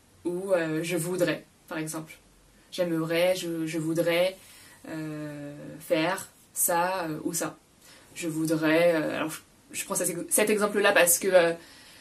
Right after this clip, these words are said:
parce qu'il y a plein, plein de personnes qui, qui prennent cette résolution-là de, de faire du sport. Euh, voilà, si, euh, votre résolution pour deux mille vingt-deux, c'est de faire plus de sport, et ben, du coup, euh, on, on pourrait dire, «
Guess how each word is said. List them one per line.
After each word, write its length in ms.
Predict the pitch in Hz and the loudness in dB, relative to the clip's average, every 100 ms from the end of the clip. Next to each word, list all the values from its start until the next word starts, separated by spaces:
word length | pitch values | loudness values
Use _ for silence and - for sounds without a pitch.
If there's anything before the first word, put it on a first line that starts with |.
| - | -6
parce 140 | 185 - | -2 0
qu'il 300 | 202 185 180 | -2 -4 2
y 80 | |
a 80 | 175 | 4
plein, 340 | 175 202 208 202 | 4 -2 -2 -4
plein 180 | 208 | -2
de 60 | 202 | 2
personnes 360 | 190 180 202 208 | 2 2 0 -4
qui, 460 | 180 175 175 170 | -8 -8 -6 -8
qui 80 | 170 | -10
prennent 420 | 190 190 190 175 | -8 -6 -4 -2
cette 200 | 170 175 | 0 0
résolution-là 880 | 180 175 196 202 202 196 196 190 196 | 2 0 0 -2 -2 -2 -2 0 0
de, 400 | 180 175 175 208 | 0 -4 -4 -6
de 60 | 185 | -10
faire 240 | 190 220 | -2 -2
du 100 | 214 | 0
sport. 540 | 226 - 220 240 233 202 - - - - - - - | -4 -2 4 4 4 -2 -12 -20 -20 -20 -20 -12 0
Euh, 1040 | 185 180 180 175 175 175 175 175 175 170 | 4 4 2 0 -4 -4 -6 -6 -8 -4
voilà, 260 | 175 175 147 | 4 6 6
si, 480 | - - 208 208 214 | 2 -4 -4 -2 6
euh, 400 | 180 170 160 151 | 6 6 2 0
votre 260 | 180 185 | 0 -2
résolution 640 | 214 226 226 220 220 226 214 | -2 0 0 -2 -2 -4 -2
pour 140 | 190 | -4
deux 80 | 190 | -2
mille 160 | 220 | -4
vingt-deux, 340 | 202 202 202 233 | -4 -4 0 2
c'est 160 | 226 | 2
de 80 | 175 | -2
faire 220 | 175 175 | -2 -4
plus 180 | - 240 | -4 -6
de 100 | 208 | -2
sport, 520 | 180 - 180 208 - - _ _ 185 | -2 2 4 4 0 -14 _ _ -6
et 40 | |
ben, 180 | 170 156 | -4 -4
du 100 | 156 | -6
coup, 360 | - 185 196 196 | -10 -10 -2 0
euh, 220 | 165 151 | 0 0
on, 800 | 165 170 160 156 160 170 165 160 | -4 -4 -6 -6 -6 -8 -6 -8
on 40 | |
pourrait 280 | 160 175 156 | -6 0 0
dire, « 240 | 151 170 | 0 -2